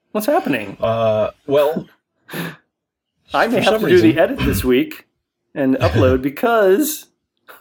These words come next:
Speaker 2: here on It's Just Called Two Brothers,
Speaker 1: <laughs>
Speaker 2: it's going to be, It's Just Called Two Brothers, one of whom is gonna be a new dad.
Speaker 1: Mm-hmm.
Speaker 2: No, no, whoop.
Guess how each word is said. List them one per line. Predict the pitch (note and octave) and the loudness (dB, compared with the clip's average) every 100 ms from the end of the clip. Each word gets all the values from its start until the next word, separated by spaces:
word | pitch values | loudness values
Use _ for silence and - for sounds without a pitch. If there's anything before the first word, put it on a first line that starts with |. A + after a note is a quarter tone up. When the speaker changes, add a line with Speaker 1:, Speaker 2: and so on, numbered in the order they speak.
| _ _ | _ _
Speaker 2:
here | - F#3+ D3+ | -4 -2 -2
on | B2 A2+ | -2 -4
It's | E3 | -6
Just | E3 - | -6 -4
Called | D3+ C3 | -4 -2
Two | D3+ | -4
Brothers, | D#3+ E3 G#2 A2 - | -4 -2 -4 -4 -4
Speaker 1:
<laughs> | - E3 - - _ - _ | -2 -4 -6 -10 _ -20 _
Speaker 2:
it's | C3 - | -12 -4
going | D3 C3 | -2 -2
to | |
be, | B2+ A#2+ A2+ | -4 -2 -4
It's | - E3 | -4 -6
Just | - - | -6 -4
Called | E3 D3+ | -4 -4
Two | C#3+ | -4
Brothers, | C#3+ D3 A#2+ C3 G#2 | -2 -2 -2 -4 -4
one | A#2+ E3 | -4 -4
of | G#2+ | -2
whom | C3+ C#3 | -2 -2
is | A2+ F#2+ - - - - - | -4 -6 -10 -12 -14 -18 -14
gonna | G2+ G#2 G#2+ G#2 | -6 -4 -2 -2
be | G#2 C3+ | -2 -2
a | C#3+ | -4
new | F3 | -4
dad. | E3 G#3+ C3 G2+ | -2 -2 -4 -6
Speaker 1:
Mm-hmm. | E3+ F3 | 0 4
Speaker 2:
No, | D#4 | 4
no, | D4+ A#2 | 4 0
whoop. | - C3 | -4 -6